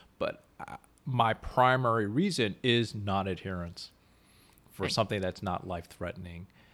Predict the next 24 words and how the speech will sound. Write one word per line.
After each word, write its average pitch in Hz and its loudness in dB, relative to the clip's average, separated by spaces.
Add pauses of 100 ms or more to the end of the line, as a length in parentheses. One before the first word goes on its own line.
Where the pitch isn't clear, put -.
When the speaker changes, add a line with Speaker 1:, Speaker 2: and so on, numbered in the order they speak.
(840)
Speaker 1:
If 127 -4
we 135 -2
think 196 0
about 170 4
the 113 0
goal 117 0
of 98 -2
therapy, 95 -4 (120)
I, 98 -4
I 98 -10
do 123 -2
know 107 0
that 95 -2
a 95 -4
lot 98 2
of 98 -6
parents 98 -6
would 92 -12
love 107 2
to 104 -6
treat - -8
something 92 -8
without 90 -8
medicine. 90 -12